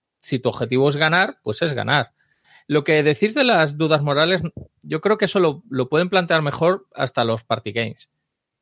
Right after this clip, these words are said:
O sea, realmente, ¿no te-, no tenéis de esos party games para jugar con amigos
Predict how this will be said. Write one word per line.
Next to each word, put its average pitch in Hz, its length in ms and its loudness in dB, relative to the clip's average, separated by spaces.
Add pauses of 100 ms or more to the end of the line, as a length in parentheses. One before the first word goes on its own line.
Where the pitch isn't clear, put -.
(120)
O - 20 -20
sea, - 100 -2
realmente, 139 400 2
¿no 165 220 2
te-, 196 160 0
no 170 180 0
tenéis 233 240 2
de 180 60 2
esos 165 200 0
party 139 380 0
games 139 460 -2 (420)
para 131 160 2
jugar 139 300 2
con 139 160 2
amigos 131 560 2